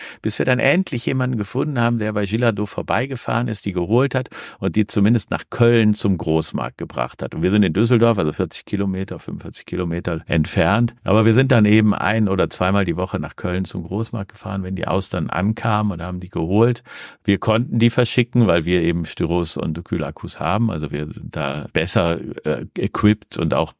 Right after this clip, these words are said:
von unserem Servicegedanken anders aufgestellt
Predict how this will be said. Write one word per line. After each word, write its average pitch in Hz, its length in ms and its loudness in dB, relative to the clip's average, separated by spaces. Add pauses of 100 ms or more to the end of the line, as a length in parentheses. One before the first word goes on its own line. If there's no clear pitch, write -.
(120)
von - 340 -2
unserem 76 440 -4
Servicegedanken 80 840 -4
anders 82 300 -4
aufgestellt 107 640 0